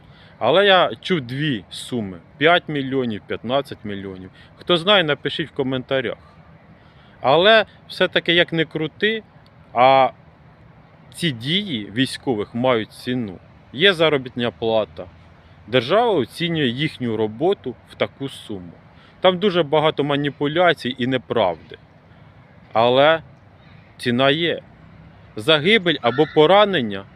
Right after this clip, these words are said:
теж має свою ціну. Так, я знаю, що дуже важко добитися, можливо, справедливості і забрати ці кошти. Буває таке. Але все рівно ціна встановлена. Родичі судді Тандир, який п'яний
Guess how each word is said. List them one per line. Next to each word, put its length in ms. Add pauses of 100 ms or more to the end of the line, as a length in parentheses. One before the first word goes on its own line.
теж 220
має 320
свою 260
ціну. 380 (480)
Так, 320
я 180
знаю, 380
що 200
дуже 320
важко 500
добитися, 720
можливо, 640 (180)
справедливості 1160
і 100
забрати 560
ці 160
кошти. 520 (160)
Буває 560
таке. 340 (540)
Але 220
все 240
рівно 400 (420)
ціна 300
встановлена. 840 (1700)
Родичі 800
судді 380
Тандир, 540
який 280
п'яний 640